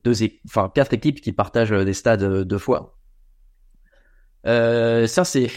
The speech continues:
alors, euh, l'article date de deux mille vingt-deux, et en l'occurrence, euh, ça classe, euh, beaucoup sur, euh, le, l'apparence, mais, euh, mais pas que, aussi sur le,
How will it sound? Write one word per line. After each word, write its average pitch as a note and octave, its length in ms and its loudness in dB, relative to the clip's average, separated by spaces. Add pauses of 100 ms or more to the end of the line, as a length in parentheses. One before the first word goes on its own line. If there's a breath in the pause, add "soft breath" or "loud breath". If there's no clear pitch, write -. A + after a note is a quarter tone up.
(400 loud breath)
alors, B2 300 -2
euh, A#2 380 -2
l'article C#3 320 -2
date C3 200 0
de C3+ 80 0
deux C3 100 0
mille D#3+ 160 2
vingt-deux, D3+ 500 0 (1160)
et A#2+ 160 2
en A2 80 4
l'occurrence, C3 600 2
euh, G#2+ 760 0
ça A2 160 -2
classe, A2+ 320 0
euh, G2+ 360 0
beaucoup G#2 380 -4
sur, A2 240 0
euh, G2 340 0 (320 soft breath)
le, F#2 1040 0 (540)
l'apparence, A2+ 800 2
mais, A2 320 4
euh, G2+ 540 0
mais G#2+ 120 0
pas G2+ 140 -4
que, A#2 120 -2
aussi A2+ 340 0
sur G#2 200 -2
le, F#2 420 -2